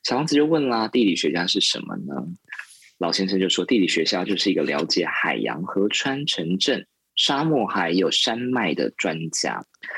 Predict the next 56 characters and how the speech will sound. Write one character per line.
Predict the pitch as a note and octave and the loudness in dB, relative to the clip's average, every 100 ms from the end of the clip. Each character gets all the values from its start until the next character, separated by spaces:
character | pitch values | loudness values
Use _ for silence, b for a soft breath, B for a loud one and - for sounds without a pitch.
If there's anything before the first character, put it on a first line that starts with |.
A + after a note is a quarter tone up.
| B | B
小 | - G2+ | -4 -2
王 | G#2 | 2
子 | |
就 | G#2+ | 2
觉 | G2 F2 | 2 0
得 | E2 | 0
说 | - F2 E2+ - | 0 0 -2 0
：“嗯， | G3+ F#3+ G2+ D#2+ | 2 4 2 0
真 | - E3+ | -2 2
有 | C3+ - | 2 2
趣， | - G2+ - b b | 0 0 0 b b
终 | - D#3 F3+ | -2 2 4
于 | C3 | 6
有 | E2+ | 6
一 | C#2 | 2
个 | F2 | 0
专 | - E2+ E2+ | -2 -4 -4
家 | E2+ D2 | -2 -2
了。” | C#2 C#2+ - _ _ _ _ | 0 -2 -2 _ _ _ _
他 | - | -2
就 | G#2+ | 0
说 | G#2 A#2 | 2 0
：“那 | B2+ F#3 | 2 2
你 | F#3 | 2
的 | F#2 | 2
星 | D#2+ A#2 A#2+ | 2 0 0
球 | G2+ | 0
很 | - - | 0 -2
漂 | - - A2 | -2 -2 0
亮 | F#2+ F2+ | 0 0
欸， | D2 | -4
你 | - | -6
的 | - | -4
星 | - C3+ | -2 -2
球 | D3+ G2+ | 2 2
有 | G3 | 2
海 | - - | 0 -4
洋 | - - - | -2 -6 -6
吗？” | - - | -10 -6
小 | - | -2
王 | B1 - | -2 -4
子 | - | -6
这 | - | -6
样 | - - | -6 -4
问 | D#2+ - | -4 -4
他， | - - - B B B | -10 -10 -12 B B B
地 | - | 4
理 | B2 F#2+ | 6 4
学 | - | 2
家 | F2 F2 | 0 -2
就 | |
说 | - E2 B1+ - | -2 -2 -2 -2
：“我 | C#2+ | -2
不 | - | 0
知 | F2+ | -2
道。” | D#2+ D2+ | 0 -2